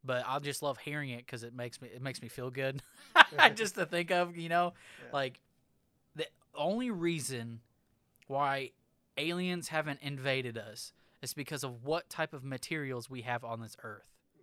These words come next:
Speaker 1: Gold, for example. Gold is highly valuable.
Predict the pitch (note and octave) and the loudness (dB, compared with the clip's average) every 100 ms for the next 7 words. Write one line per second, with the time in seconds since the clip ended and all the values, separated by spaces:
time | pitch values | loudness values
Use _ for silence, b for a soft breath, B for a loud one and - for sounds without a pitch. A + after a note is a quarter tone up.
0 | _ _ _ - C3 C3+ C3 A#2 A#2+ G#2+ | _ _ _ -6 0 2 2 -4 -6 -6
1 | A#2+ G#2+ - G#2+ _ _ _ _ _ _ | -10 -14 -16 -20 _ _ _ _ _ _
2 | _ - C3 D#3 F#3+ F#3 D#3 D3+ C#3+ C3 | _ -6 0 2 2 0 -4 -2 -2 -4
3 | - _ _ _ _ _ _ _ _ _ | -6 _ _ _ _ _ _ _ _ _
4 | _ _ _ _ - - F3+ E3 D3 C3 | _ _ _ _ -10 2 4 4 2 2
5 | A#2+ A2 G#2 F#2 F2+ | 2 0 -8 -16 -18